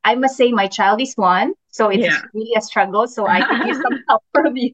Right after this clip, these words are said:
Speaker 2: Yes, it's, uh, the struggle is real and the struggle continues. Uh,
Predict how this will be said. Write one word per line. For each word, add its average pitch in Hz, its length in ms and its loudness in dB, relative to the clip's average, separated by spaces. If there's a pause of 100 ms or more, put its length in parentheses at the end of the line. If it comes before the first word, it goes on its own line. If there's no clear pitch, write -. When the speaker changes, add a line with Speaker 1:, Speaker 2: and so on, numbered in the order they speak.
(1000)
Speaker 2:
Yes, 165 400 2
it's, 185 320 -4
uh, 180 160 4
the 202 120 2
struggle 262 440 2
is 240 200 -2
real 214 380 0
and 180 180 0
the 202 80 -2
struggle 196 420 -4
continues. 170 760 -8
Uh, 156 260 -6